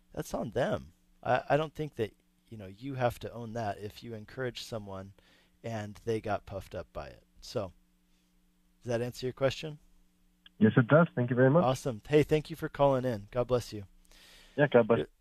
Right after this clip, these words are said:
Speaker 1: you're listening to Calvary Live. This is Pastor Nick Cady from Longmont, Colorado, taking your calls and texts on the air today. The number to call is three oh three, six nine zero, three thousand, or you can text us at seven two zero, three three six, zero eight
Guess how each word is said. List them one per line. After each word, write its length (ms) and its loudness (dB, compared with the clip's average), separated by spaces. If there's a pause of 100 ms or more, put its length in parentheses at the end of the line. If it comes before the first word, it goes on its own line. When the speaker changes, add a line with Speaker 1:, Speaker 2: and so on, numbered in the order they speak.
(600)
Speaker 1:
you're 120 2
listening 280 2
to 80 2
Calvary 380 6
Live. 280 6
This 180 -10
is 100 -16
Pastor 380 2
Nick 220 -6
Cady 380 -4
from 320 -10
Longmont, 360 -4
Colorado, 600 0
taking 420 -10
your 140 -10
calls 440 4
and 220 -16
texts 460 -2
on 200 -8
the 220 -10
air 180 0
today. 600 0 (540)
The 80 0
number 260 6
to 80 0
call 320 6
is 220 -2
three 260 -2
oh 100 4
three, 400 -2
six 360 -4
nine 200 0
zero, 300 -2
three 240 -8
thousand, 400 4
or 100 -2
you 140 0
can 160 -10
text 420 0
us 200 2
at 120 2
seven 360 2
two 180 -10
zero, 340 -4
three 280 -4
three 200 -4
six, 400 -8
zero 380 -2
eight 300 -10